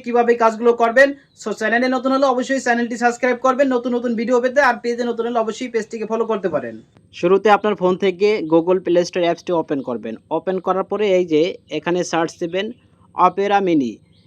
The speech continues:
এটা লিখে সার্চ দেওয়ার পরে এই অ্যাপসটি আপনি পেয়ে যাবেন। এই অ্যাপসটি আপনি ইনস্টল করবেন। আচ্ছা, ইনস্টল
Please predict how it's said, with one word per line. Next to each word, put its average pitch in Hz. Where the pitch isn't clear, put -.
এটা 185
লিখে 202
সার্চ 165
দেওয়ার 180
পরে 185
এই 175
অ্যাপসটি 165
আপনি 160
পেয়ে 135
যাবেন। 104
এই 180
অ্যাপসটি 185
আপনি 190
ইনস্টল 175
করবেন। 104
আচ্ছা, 165
ইনস্টল 220